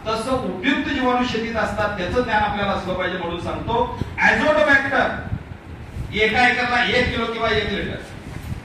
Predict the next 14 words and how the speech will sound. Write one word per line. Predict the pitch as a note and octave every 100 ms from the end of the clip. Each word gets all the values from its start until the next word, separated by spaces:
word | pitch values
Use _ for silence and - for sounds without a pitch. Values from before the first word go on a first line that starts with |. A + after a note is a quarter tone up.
| - - -
फॉस्फरस | - - - D#4 D#4+
सोल्युबलायझर | D#4 D4 C#4+ C#4+ C4+ B3+ - - - -
एक | F#3+ C4 C#4
किलो | C4 B3
किंवा | B3 A#3+ A#3
एक | G#3+ A3+ A3+
लिटर, | - G3 - - - - -
पोटॅश | A#3+ B3 D4+ D4+ C#4+
मोबिलायझर | C#4+ C#4 C4+ C4 A#3+ - - -
एक | A3+ B3+
किलो | - A3
किंवा | - G#3+
एक | G#3 F3 D3
लिटर, | C3+